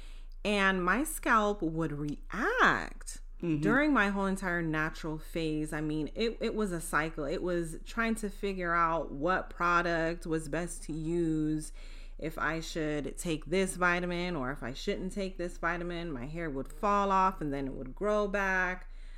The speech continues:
Speaker 1: So I think, I think now I finally got the hang of it. I mean, I went through that dry spell and I went through the stressful moments just like you. But I mean, the, the natural hair, uh, natural hair for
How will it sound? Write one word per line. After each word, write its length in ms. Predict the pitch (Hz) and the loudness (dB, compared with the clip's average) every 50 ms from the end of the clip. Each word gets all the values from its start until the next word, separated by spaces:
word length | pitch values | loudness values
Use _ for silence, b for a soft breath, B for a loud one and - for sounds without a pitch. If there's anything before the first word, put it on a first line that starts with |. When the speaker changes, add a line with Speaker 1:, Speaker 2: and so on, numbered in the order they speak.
| b b b | b b b
Speaker 1:
So 140 | - 202 190 | 4 4 4
I 80 | 196 | 4
think, 360 | 196 - 220 226 240 240 233 | 4 2 0 2 2 0 0
I 120 | - 220 220 | -2 -4 -4
think 240 | 214 254 240 214 214 | -2 -2 -2 0 2
now 180 | 196 190 175 | 2 2 2
I 40 | 185 | 0
finally 300 | 185 - 190 185 190 185 | 0 0 0 0 0 0
got 200 | 180 175 175 - | -2 -4 -4 -6
the 60 | 175 | -6
hang 200 | 175 175 170 160 | -4 -4 -4 -4
of 140 | 147 135 131 | -4 -6 -6
it. 160 | 147 139 - | -6 -6 -6
I 60 | 139 | -4
mean, 180 | 156 165 165 160 | -4 -2 0 0
I 80 | 156 160 | 0 0
went 240 | 156 175 175 180 | 0 0 -2 -2
through 140 | - 190 180 | -2 -2 -2
that 200 | 180 170 151 135 | -2 -2 -2 -2
dry 260 | 135 - 170 165 175 | -2 0 0 0 0
spell 520 | 180 - - - - 165 160 160 175 180 165 | -2 -4 -6 -4 -2 0 0 0 0 0 0
and 100 | 151 147 | -2 -2
I 40 | 151 | -2
went 200 | 160 160 - - | -2 -4 -4 -4
through 120 | 180 160 | -4 -4
the 60 | 151 | -4
stressful 540 | 156 - - - 147 160 160 - - 185 180 | -4 -6 -4 -4 -4 -4 -4 -4 -4 -2 -2
moments 640 | 185 170 156 151 151 160 170 170 180 190 185 - | 0 0 0 0 0 0 0 0 -2 -2 -4 -6
just 400 | - 143 147 156 160 165 - - | -6 -4 -2 -2 -2 -4 -4 -4
like 320 | 180 170 165 160 160 - - | -2 -2 -2 -4 -6 -6 -4
you. 360 | 156 156 160 170 185 208 214 B B B B B B B B 151 | -4 -2 -2 -2 -2 -4 -6 B B B B B B B B -4
But 320 | 147 151 175 180 175 151 | 0 2 2 2 2 2
I 120 | 147 170 175 | 0 0 0
mean, 320 | 180 180 175 175 165 151 | 0 0 0 0 0 2
the, 300 | 160 160 156 156 147 - - | 2 2 2 2 0 0 0
the 80 | 165 | 0
natural 400 | 180 190 196 208 226 - - 247 | 2 4 4 4 4 2 0 -2
hair, 480 | 240 214 220 202 208 220 240 285 330 349 - - - - | 0 2 2 2 2 2 2 0 0 -4 -8 -12 -10 -6
uh, 160 | - 175 165 160 | -2 0 0 2
natural 400 | 170 170 180 190 - - 202 202 | 2 2 0 0 0 -2 -2 -2
hair 340 | 196 196 196 185 185 185 | 0 0 0 2 0 0
for 600 | 185 - - - 202 180 175 170 170 160 160 156 | 0 -2 -4 -2 0 2 4 4 4 4 4 2